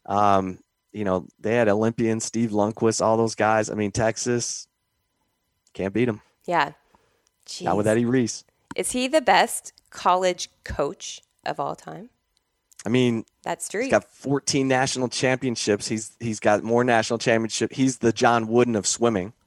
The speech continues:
Speaker 2: Mm-hmm.
Speaker 1: No one has more.
Speaker 2: Mm-hmm.
Speaker 1: And he's still going.
Speaker 2: Yeah.
Speaker 1: I mean, he's sixty-eight, and he's like, "Let's go."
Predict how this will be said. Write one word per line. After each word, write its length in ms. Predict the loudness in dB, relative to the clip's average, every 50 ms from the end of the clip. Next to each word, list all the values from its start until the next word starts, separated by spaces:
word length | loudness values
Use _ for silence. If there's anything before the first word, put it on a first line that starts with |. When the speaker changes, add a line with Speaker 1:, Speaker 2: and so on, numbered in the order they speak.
| _ -16
Speaker 2:
Mm-hmm. 260 | -16 -14 -12 -14 -14 -16 _ -20 _ _ _ _ _ _ _ _ _ _ _ -4
Speaker 1:
No 100 | -2 0
one 140 | 0 2 2
has 220 | 2 0 0 0
more. 400 | 0 2 4 4 4 2 -2 _ _ _ _ _ -20
Speaker 2:
Mm-hmm. 220 | -18 -18 -18 -20 -20 _ _ _ _ _ _ _ _ _ _ -8
Speaker 1:
And 560 | -4 -2 0 0 0 -2 -2 -4 -8 -10 -10 _ _ _ _
he's 260 | -14 -6 -6 -4 -4 -2
still 220 | 2 4 4 4
going. 340 | 6 4 4 4 2 0 -4 _ _ _ _ -10
Speaker 2:
Yeah. 140 | -8 -8
Speaker 1:
I 40 | -8 -8
mean, 100 | -8 -10
he's 140 | -8 -8
sixty-eight, 640 | -6 -8 -8 -8 -10 -10 -4 0 2 2 2 2 0 -2
and 80 | -6
he's 180 | -6 -6 0 2
like, 240 | 2 2 2 0 _ _ _ _ _ _ _ _ _ _ _ _ -16
"Let's 120 | -14 -12 0
go." 360 | 2 4 4 6 4 2